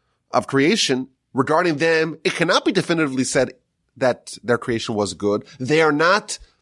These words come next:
utilizing and implementing and actualizing their superpower of being created in the image of God. They have not yet actualized that,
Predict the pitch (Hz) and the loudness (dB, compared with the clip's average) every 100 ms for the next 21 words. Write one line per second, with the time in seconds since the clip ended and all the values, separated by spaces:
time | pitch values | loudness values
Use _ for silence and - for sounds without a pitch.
0 | _ - 117 147 247 247 180 170 151 156 | _ -16 -4 0 2 4 4 2 2 2
1 | 139 - 247 226 185 151 147 143 - 226 | 0 2 2 2 2 0 0 -2 0 -2
2 | 254 220 175 156 151 151 143 - 226 196 | 0 -2 0 0 0 0 -2 -2 -4 -4
3 | 175 160 147 139 143 165 143 147 143 117 | -2 0 0 -2 -4 -4 -2 -2 -2 -2
4 | 151 226 214 180 180 _ _ _ - 175 | 0 2 2 0 -4 _ _ _ -18 -8
5 | 143 160 147 135 170 269 269 202 170 175 | -2 0 0 0 2 2 2 0 0 0
6 | 156 143 123 131 131 170 - | 0 0 0 0 0 -2 -12